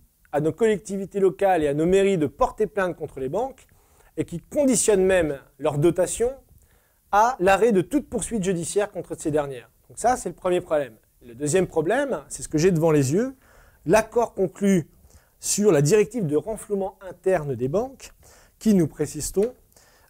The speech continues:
euh, introduira d'ici janvier deux mille sept le principe de renflouement interne, dit bail-in, garantissant ainsi que les contribuables ne seront pas les premiers à devoir payer les faillites des banques. Alors si on n'est pas les premiers, qui serons-nous ?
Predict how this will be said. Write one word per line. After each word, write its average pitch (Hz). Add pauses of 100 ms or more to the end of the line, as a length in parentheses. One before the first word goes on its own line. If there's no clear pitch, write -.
euh, 135
introduira 180
d'ici 156
janvier 202
deux 180
mille 156
sept -
le 151
principe 214
de 151
renflouement 208
interne, 175
dit 131
bail-in, 139 (580)
garantissant 220
ainsi 185
que -
les 147
contribuables 214
ne 151
seront 208
pas 277
les 165
premiers 233 (320)
à 185
devoir 147
payer 165 (280)
les 139
faillites 170
des 196
banques. 160 (100)
Alors 131
si -
on 214
n'est 185
pas 180
les 160
premiers, 156
qui 143
serons-nous ? 170